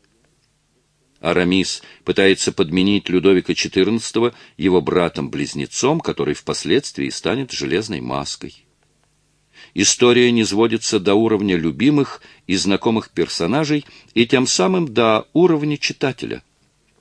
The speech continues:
Метод этот безупречен при условии, если у писателя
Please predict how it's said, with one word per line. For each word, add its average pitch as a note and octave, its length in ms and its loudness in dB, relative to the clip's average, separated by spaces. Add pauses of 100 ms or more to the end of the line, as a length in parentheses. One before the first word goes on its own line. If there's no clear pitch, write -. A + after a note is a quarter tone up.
(720)
Метод D#3 600 0
этот C3+ 400 2 (380)
безупречен C#3 920 2
при E3 180 0
условии, D#2 600 -2
если F#2 340 0
у E2 80 0
писателя C#3+ 580 0